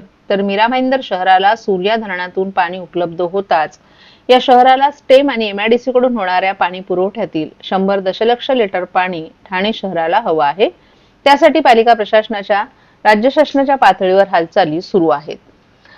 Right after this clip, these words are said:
ठाणे महापालिका क्षेत्राची लोकसंख्या सत्तावीस लाख आहे. शहरासाठी प्रतिदिन सहाशे सोळा दशलक्ष लिटर इतका पाण्याचा कोटा मंजूर आहे.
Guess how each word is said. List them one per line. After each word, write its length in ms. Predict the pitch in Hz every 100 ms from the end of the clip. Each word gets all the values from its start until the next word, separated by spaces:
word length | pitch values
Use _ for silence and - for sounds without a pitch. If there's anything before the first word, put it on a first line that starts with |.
| _ 277
ठाणे 140 | 285
महापालिका 480 | 311 311 320 320 330
क्षेत्राची 540 | - 294 277 277 285
लोकसंख्या 680 | 220 220 254 247 202 180 202
सत्तावीस 640 | - 208 - 208 190 180
लाख 220 | 170 165 139
आहे. 200 | 165 - _ - -
शहरासाठी 680 | 185 185 180 196 180 196
प्रतिदिन 640 | 202 190 202 202 220 240 240
सहाशे 440 | - 196 190 214
सोळा 400 | - 202 202 220
दशलक्ष 600 | 208 190 214 233 247 -
लिटर 360 | 277 254 233 226
इतका 260 | 214 208
पाण्याचा 500 | 202 180 180 196 233
कोटा 380 | 226 175 160 170
मंजूर 380 | 185 165 156 160
आहे. 240 | 143 160